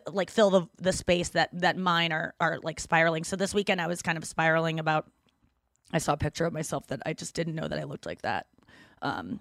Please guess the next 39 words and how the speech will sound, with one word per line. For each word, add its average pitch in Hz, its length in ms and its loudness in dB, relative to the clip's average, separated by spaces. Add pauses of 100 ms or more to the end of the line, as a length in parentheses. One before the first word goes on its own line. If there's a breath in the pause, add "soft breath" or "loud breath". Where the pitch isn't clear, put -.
(220)
I 156 100 -4
left 151 180 -6
the - 100 -2
house 147 220 0
thinking 135 360 -8
I 139 80 -8
looked 143 240 -8
way 147 180 -2
different, 151 360 -6
and - 120 -8
then 139 100 -6
I 165 60 -4
saw 170 180 -6
an 123 80 -6
angle 131 220 -6
and 165 80 -4
I - 40 -6
was - 120 -8
like, - 120 -10
"Whoa, 254 380 8 (580 soft breath)
um, 180 600 2 (220)
that's 180 320 2
different 165 380 2
than 156 100 -4
I 156 80 -4
thought." 160 340 4 (760 soft breath)
So - 140 2
I 220 40 6
started 254 260 6
spiraling. 196 540 8
Anyway, 208 480 4
I, 196 80 4
I 180 200 2
decided 190 580 2
you 202 100 0
gotta 180 200 4
read 151 240 -2
again, 156 360 -2
like, 165 160 -4